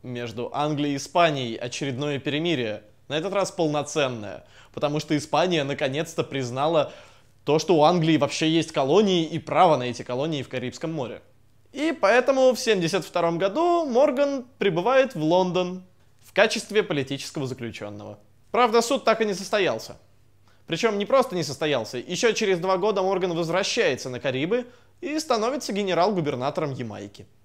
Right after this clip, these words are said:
Ну и начинает заниматься внезапно вспыхнувшей войной с Голландией, всяческого рода бюрократией, торговлей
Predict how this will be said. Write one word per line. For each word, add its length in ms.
Ну 160
и 60
начинает 520
заниматься 480
внезапно 480
вспыхнувшей 680
войной 360
с 80
Голландией, 840
всяческого 580
рода 180
бюрократией, 920
торговлей 800